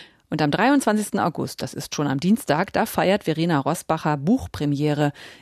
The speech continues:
im Literaturhaus Berlin in der Fasanenstraße um neunzehn Uhr dreißig.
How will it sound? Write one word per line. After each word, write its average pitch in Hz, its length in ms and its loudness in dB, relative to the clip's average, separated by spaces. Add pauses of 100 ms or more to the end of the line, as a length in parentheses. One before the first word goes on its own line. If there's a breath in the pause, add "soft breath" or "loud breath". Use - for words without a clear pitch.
im 269 140 4
Literaturhaus 214 840 2
Berlin 156 540 0
in 139 100 -2
der 143 100 0
Fasanenstraße - 1120 -2 (200)
um 175 280 -2 (100)
neunzehn 135 440 -4
Uhr 226 100 -2
dreißig. - 640 -10